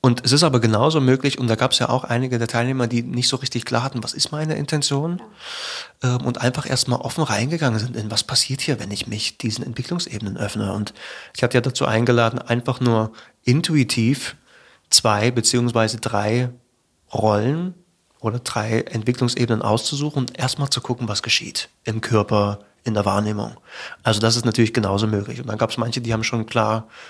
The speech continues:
Speaker 1: das formulieren können, wo sie gerade stehen. Und andere haben gesagt, „Ich guck's mir erstmal an und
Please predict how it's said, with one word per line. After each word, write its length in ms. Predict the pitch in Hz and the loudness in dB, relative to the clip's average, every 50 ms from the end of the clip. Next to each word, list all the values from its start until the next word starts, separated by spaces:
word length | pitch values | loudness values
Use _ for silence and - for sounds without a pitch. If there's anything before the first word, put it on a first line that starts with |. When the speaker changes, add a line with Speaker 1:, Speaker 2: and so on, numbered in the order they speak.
| - _ | -20 _
Speaker 1:
das 140 | - 123 120 | -6 -4 0
formulieren 440 | - 131 117 110 107 110 120 135 135 | 2 2 2 4 4 4 4 4 2
können, 180 | 156 143 127 | 0 2 2
wo 80 | 117 110 | 4 2
sie 100 | 117 113 | 2 0
gerade 240 | - - 113 107 - | 0 -2 0 0 0
stehen. 400 | - - 110 113 131 151 160 165 | 0 2 2 2 0 -2 -4 -6
Und 220 | 156 127 120 - | -6 -6 -6 -6
andere 300 | - 117 120 - 135 131 | -8 -10 -8 -6 -2 -2
haben 120 | 127 123 120 | 0 0 0
gesagt, 280 | 123 117 123 117 117 - | 0 -2 -2 -2 -4 -8
„Ich 100 | - - | -12 -8
guck's 200 | - 131 - - | -8 -6 -6 -4
mir 80 | 131 127 | -2 -2
erstmal 260 | 113 113 - 110 - | -2 0 0 0 0
an 200 | 98 101 110 131 - _ _ _ - - - - - - _ _ _ _ _ _ - - _ _ _ _ | 0 -2 -2 -4 -8 _ _ _ -20 -20 -20 -20 -20 -20 _ _ _ _ _ _ -20 -20 _ _ _ _
und 300 | - 113 104 104 - - | -4 -4 -4 -4 -6 -8